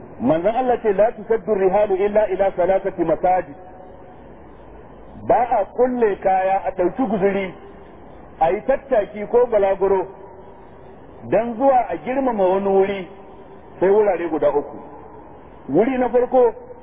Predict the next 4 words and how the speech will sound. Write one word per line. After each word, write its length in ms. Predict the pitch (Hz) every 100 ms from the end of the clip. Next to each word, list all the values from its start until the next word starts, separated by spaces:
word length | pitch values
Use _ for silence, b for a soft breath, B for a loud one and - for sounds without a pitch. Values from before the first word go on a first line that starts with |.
| -
Al-Masjidul 720 | 165 180 190 202 233 185 196 190
Haram, 340 | 165 185 185 - - - - - -
masallacin 640 | 165 180 196 190 185 180
Makka, 300 | 180 - 117